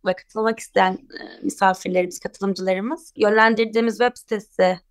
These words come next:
platformlarından, bilet satış kanallarımızdan veya web sitemizden,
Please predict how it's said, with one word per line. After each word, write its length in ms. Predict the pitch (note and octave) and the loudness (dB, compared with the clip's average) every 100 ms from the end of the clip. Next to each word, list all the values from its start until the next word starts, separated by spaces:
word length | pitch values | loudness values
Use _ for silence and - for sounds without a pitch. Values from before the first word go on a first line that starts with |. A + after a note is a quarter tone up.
| _ _ | _ _
platformlarından, 960 | - G3+ F#3+ - F#3 F3 E3+ E3+ F#3 G#3+ | 2 2 2 0 0 2 -2 0 -2 -2
bilet 240 | G#3+ - | -4 -4
satış 260 | A3 - - | -8 -8 -8
kanallarımızdan 1040 | F#3+ F#3 F3 E3+ E3 E3 D#3+ - G#3+ E4+ _ - - - | -2 0 2 0 0 -2 -4 -2 -2 -4 _ -20 -12 -2
veya 140 | G#3+ | 0
web 240 | G#3 C4+ C4+ | 2 2 0
sitemizden, 640 | - G3 E3+ - E3 G3 | -4 -4 -4 -6 -6 -6